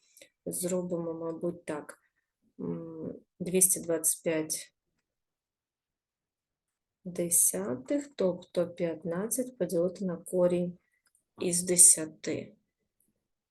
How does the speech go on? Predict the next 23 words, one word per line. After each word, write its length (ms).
Бо 140
інакше 380
в 40
нас 120
все 160
одно 180
не 100
вийде. 400
І 140
тепер 260
шукаємо 520
площу 460
цього 260
трикутничка 840
як 240
одна 480
друга 600
А 280
М, 200
яке 240
ми 120
знайшли 420
щойно. 560